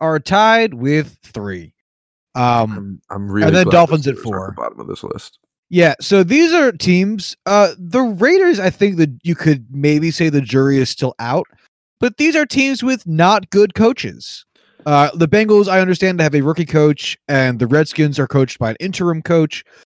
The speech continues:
Speaker 1: The Jets have no <laughs> excuse at all. Um, and then the Dolphins also with a rookie coach. But, eesh.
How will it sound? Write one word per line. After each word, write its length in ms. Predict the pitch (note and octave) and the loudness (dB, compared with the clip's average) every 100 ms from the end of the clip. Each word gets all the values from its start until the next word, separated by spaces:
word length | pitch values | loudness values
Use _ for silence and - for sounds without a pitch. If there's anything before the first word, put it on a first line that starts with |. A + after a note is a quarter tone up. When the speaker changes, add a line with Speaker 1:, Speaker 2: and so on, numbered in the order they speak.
| _ | _
Speaker 1:
The 100 | D3+ | -4
Jets 540 | C#3+ B2+ G3 F#3 - - | 0 2 4 2 -2 -10
have 420 | - G#2+ B2+ - | -8 -8 -8 -6
no 180 | D#3+ C#3+ | -2 0
<laughs> 40 | |
excuse 600 | E3+ - - - F3+ D3+ C#3+ | 0 0 -4 2 2 2 -2
at 80 | - | 2
all. 480 | D3 C#3+ A#2+ G#2 G2+ _ _ _ _ - | 4 6 6 2 -2 _ _ _ _ -4
Um, 460 | C3 B2 A#2 A2 - _ _ _ - | 0 2 0 -4 -14 _ _ _ -2
and 120 | D3 | 0
then 80 | C#3+ | 2
the 80 | |
Dolphins 460 | C#3 C#3+ C#3 C3+ B2+ | 4 4 4 0 -2
also 400 | C3+ B2+ - B2+ | 0 0 0 -2
with 160 | A#2 A2+ | -2 -4
a 80 | |
rookie 240 | A2 A2 G#2+ | -4 -6 -8
coach. 460 | A2 G#2 G2 - - _ _ _ _ _ | -8 -8 -10 -16 -20 _ _ _ _ _
But, 380 | A2 C3 A#2+ A#2 _ _ _ _ _ _ _ F3 | 0 2 2 -2 _ _ _ _ _ _ _ -8
eesh. 840 | G3+ D3 G2 - - - - - | -4 -4 -4 -4 -4 -6 -10 -18